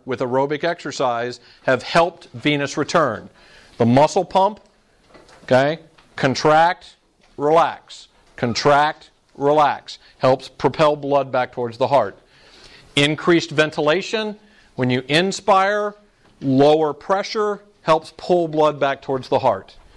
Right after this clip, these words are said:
Sympathetic nervous system stimulation causes these veins to constrict,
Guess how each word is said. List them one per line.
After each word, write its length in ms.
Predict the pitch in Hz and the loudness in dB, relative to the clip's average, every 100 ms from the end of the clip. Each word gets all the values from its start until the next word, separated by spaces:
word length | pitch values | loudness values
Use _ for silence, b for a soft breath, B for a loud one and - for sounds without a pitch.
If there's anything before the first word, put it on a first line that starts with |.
| B B B B B - | B B B B B -6
Sympathetic 720 | - - 156 147 165 156 151 | -2 0 0 2 2 0 0
nervous 300 | 165 180 - | -2 -2 -4
system 260 | 185 190 | -6 -6
stimulation 720 | - 214 190 185 190 185 190 | -4 -2 0 0 -2 -4 -8
causes 640 | 175 175 160 156 156 151 139 | -4 0 2 0 -2 -4 -4
these 260 | 143 131 | -4 -4
veins 540 | 120 135 156 175 180 170 | -4 0 0 0 -4 -4
to 180 | 170 143 | -2 -2
constrict, 800 | 143 127 - - 196 214 - - | -4 -6 -6 0 2 2 -2 -20